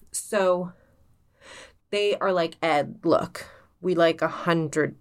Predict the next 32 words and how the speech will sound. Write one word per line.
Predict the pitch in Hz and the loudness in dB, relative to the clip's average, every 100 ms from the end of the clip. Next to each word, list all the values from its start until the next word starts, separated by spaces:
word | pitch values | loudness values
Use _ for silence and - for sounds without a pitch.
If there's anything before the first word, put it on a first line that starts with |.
| _ | _
percent | - 156 151 151 - | -2 -2 2 2 0
have | - 147 143 | 0 0 2
you | 139 | -4
for | - 156 | -2 0
murder | 143 143 143 156 160 | 0 0 0 0 -2
on | - 170 170 | -2 0 2
this." | 170 170 175 - - - | 0 0 -2 -6 -8 -8
Um, | 147 | -2
and | - 170 | 0 0
he's | 170 | 0
like, | 156 151 - | 2 0 0
"Okay, | - 185 180 147 - 147 | 0 0 2 -2 -2 2
but | 170 - - 180 | 4 4 0 2
I've | 175 165 | 2 2
never | 165 160 147 151 | 0 0 0 0
done | 151 131 | -2 -2
anything | 117 113 - - | -2 -4 -2 -2
like | 147 - | -2 0
that | - - | -2 -2
before. | 160 - 151 143 | -4 0 2 2
It | 147 | 0
was | 156 - | -4 -6
totally | - 165 156 151 | 2 2 4 0
a | 151 | -2
fluke. | - 151 - | -2 -2 0
That's | 147 147 | -2 -2
the | - | -2
only | - 151 - | -2 -2 -4
person | - - - - | -6 -8 -6 -8
I've | 92 | -4
ever | - - | -4 -4
killed." | - - - - | -6 -6 -6 -6